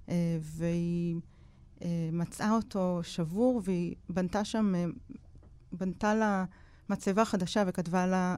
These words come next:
כתבה שם, "זורה ניל הרסטון, גאון של הדרום". והיא בעצם החזירה אותה לתודעה יחד עם עוד סופרות אחרות, כמו מאיה אנג'לו וגם, אה, אה, טוני מוריסון ו-,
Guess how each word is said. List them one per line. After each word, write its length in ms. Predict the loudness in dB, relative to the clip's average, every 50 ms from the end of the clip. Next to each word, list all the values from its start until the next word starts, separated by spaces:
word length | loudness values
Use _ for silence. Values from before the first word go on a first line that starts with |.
| -2
כתבה 320 | -4 -4 -2 2 2 0 2
שם, 260 | 0 0 0 0 0 0
"זורה 240 | 2 2 2 2 2
ניל 140 | 2 2
הרסטון, 420 | 2 0 0 -2 -2 -2 -2 0 0
גאון 280 | 2 0 0 0 0
של 180 | 0 -2 -2 -2
הדרום". 400 | 0 0 -2 -2 -2 -2 -4 -6 -8 -10 -16 -20 -20 -20 -20 -20 -20 -16 -6
והיא 200 | -2 0 2 2
בעצם 300 | 4 2 2 2 2 0
החזירה 280 | 0 0 0 0 0 0
אותה 160 | 2 2 0
לתודעה 400 | 0 0 0 0 0 2 2 2
יחד 220 | 2 0 0 0
עם 80 | 0 2
עוד 120 | 2 0
סופרות 480 | 0 -4 -8 -4 -2 -2 -2 -4 -6 -10 -12
אחרות, 580 | -10 -6 -4 -2 0 2 2 0 0 -4 -12 -20 -20 -20 -20 -20 -20 -20 -20 -10 -6
כמו 100 | -4 -2
מאיה 320 | -2 -2 -2 -2 -2 -2
אנג'לו 380 | -2 -2 0 0 2 2 0 0 -2
וגם, 560 | -2 -4 -2 -4 -4 -4 -4 -4 -4 -4 -4 -4
אה, 300 | -4 -4 -4 -6 -6 -8 -10 -12 -16 -20 -20 -20 -20 -20 -20 -20 -16 -10 -6 -4
אה, 60 | -4 -2
טוני 220 | 0 2 4 4 6
מוריסון 640 | 6 6 6 6 4 2 2 2 4 4 4 2 0
ו-, 100 | -2 -2